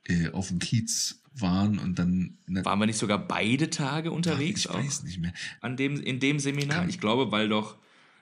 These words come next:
Speaker 2: das waren, Jonas war das ja sehr wichtig, dass, äh,
Speaker 1: Ja.
Speaker 2: Die Reiseleiter alle feiern können, ne? Und
Speaker 1: Ja,
Speaker 2: deswegen,
Speaker 1: ja.
Speaker 2: glaub ich, war es ihm sehr wichtig, dass wir an beiden Tagen losgehen.
Speaker 1: Da war er doch dann auch d-, dann mit dabei. Oder ab und zu mal zwischendrin mit dabei, ja.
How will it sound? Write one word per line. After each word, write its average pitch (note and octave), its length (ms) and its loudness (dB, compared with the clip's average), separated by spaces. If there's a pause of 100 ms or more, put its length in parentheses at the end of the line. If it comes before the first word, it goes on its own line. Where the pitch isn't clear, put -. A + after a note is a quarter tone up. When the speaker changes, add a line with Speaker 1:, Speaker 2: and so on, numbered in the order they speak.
(140)
Speaker 2:
das G#2+ 200 -2
waren, G#2+ 420 2
Jonas A2+ 460 0
war A2+ 100 -4
das A2 160 -6
ja G#2+ 120 0
sehr G2+ 260 0
wichtig, - 400 -8
dass, - 520 -2
äh, F2 320 -2
Speaker 1:
Ja. G2 320 0 (360)
Speaker 2:
Die F2+ 80 0
Reiseleiter F#2+ 560 2
alle F2+ 280 0
feiern F#2+ 480 2
können, - 340 -12
ne? C3 140 -2
Und G#2 100 -2
Speaker 1:
Ja, G2+ 60 -2
Speaker 2:
deswegen, G2 300 0
Speaker 1:
ja. F2 40 -2
Speaker 2:
glaub F#2 200 -2
ich, F2 260 -8
war E2+ 160 -4
es F#2+ 160 -4
ihm A2 180 -4
sehr G2+ 200 -2
wichtig, G#2+ 160 -4
dass G2 160 -6
wir G2 300 0 (380)
an G2+ 220 -2
beiden F2+ 380 2
Tagen D#2+ 360 -6
losgehen. D#2+ 480 -6
Speaker 1:
Da G2+ 60 -2
war F2+ 80 0
er G#2 120 0
doch A2+ 120 -2
dann F2+ 160 -4
auch G2+ 180 -6
d-, - 180 -8
dann F#2 400 -4
mit F#2 140 -4
dabei. F2 400 -4 (320)
Oder F2+ 300 -4
ab F#2+ 120 -6
und F#2 120 -2
zu G#2 140 -2
mal F#2+ 180 0
zwischendrin F2+ 440 -4
mit F2 140 -4
dabei, D2+ 300 -6
ja. E2 260 -6